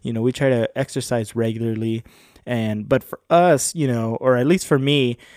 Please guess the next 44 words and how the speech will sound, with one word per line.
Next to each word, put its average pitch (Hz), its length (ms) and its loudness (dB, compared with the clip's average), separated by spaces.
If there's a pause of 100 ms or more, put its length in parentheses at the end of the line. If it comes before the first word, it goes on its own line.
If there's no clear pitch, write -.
(160)
uh, 120 280 2
maybe 160 320 4
I'm 117 260 0
not 123 340 2
always, 127 640 2
you 131 140 -6
know, 107 360 -6
hitting 160 220 -2
the 123 80 -2
gym 127 200 -2
hard 123 280 0
or 117 80 0
anything 123 320 -4
like 110 240 -6
that. 117 460 -2
You 135 160 -6
know, 113 80 -4
I 113 60 -4
like 120 240 -4
to 117 380 -2 (440)
go 127 200 4
out 123 240 2
and 117 200 -4
walk 127 360 4
and 107 220 -8 (260)
make 143 160 -2
sure - 140 0
I'm 127 100 0
outside 120 520 0
in 113 140 -6
some 123 240 -4
form 120 360 -2
doing 120 220 -2
something, 123 580 -2 (320)
you 131 80 -4
know, 120 120 0
going 123 220 0
on 120 140 0
these, 117 220 -6
on 120 160 -4
small 131 300 -2
hikes 113 420 -6
or 120 80 0
whatever. 123 460 2